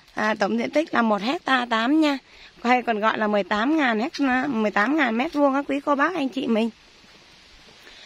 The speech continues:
Thì trên cái mảnh đất em muốn giới thiệu với quý cô bác anh chị mình, trong đó là sẽ có ba trăm năm mươi cây, à, ba trăm năm mươi cây cao su đang cạo kéo này cả nhà. Cạo cực kỳ đẹp và cao su là nhiều mũ nha. Có hơn một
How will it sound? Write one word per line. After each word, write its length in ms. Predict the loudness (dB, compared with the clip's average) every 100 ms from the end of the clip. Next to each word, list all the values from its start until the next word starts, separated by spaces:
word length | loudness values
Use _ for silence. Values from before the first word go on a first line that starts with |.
| -20 -4
Thì 200 | 2 2
trên 240 | 2 0 2
cái 80 |
mảnh 180 | 2 2
đất 160 | 0 0
em 140 | 2
muốn 140 | 2 2
giới 160 | 0
thiệu 200 | 0 -2
với 100 | -2
quý 160 | -2 0
cô 160 | 2
bác 220 | 2 0 -2
anh 120 | -4
chị 180 | -4 -2
mình, 260 | 0 0 -4 -14 -20 -14 -2
trong 160 | 0
đó 140 | 2 2
là 100 | 0
sẽ 180 | -4 -2
có 140 | -2
ba 240 | 2 0
trăm 220 | 0 -2 0
năm 180 | 2
mươi 120 | 0 0
cây, 180 | -2 -2
à, 240 | 2 2 2 0
ba 140 | 0
trăm 240 | 0 0 0
năm 160 | 0
mươi 80 | 0
cây 180 | 0 -2
cao 160 | 0 -2
su 220 | -2 0
đang 140 | 0
cạo 160 | -2 -6
kéo 220 | -2 0
này 140 | 0
cả 120 | 0 0
nhà. 280 | 0 0 -4 -16 -20 -6 2
Cạo 160 | 2
cực 220 | 2 -4
kỳ 140 | 0 2
đẹp 220 | 2 0
và 100 | -2
cao 200 | -2 -2
su 200 | 0 0
là 100 | 2
nhiều 220 | 0 0
mũ 220 | 0 0 2
nha. 260 | 2 2 -4 -16 -20 -14
Có 160 | 0 2
hơn 220 | 2 2
một 80 | 0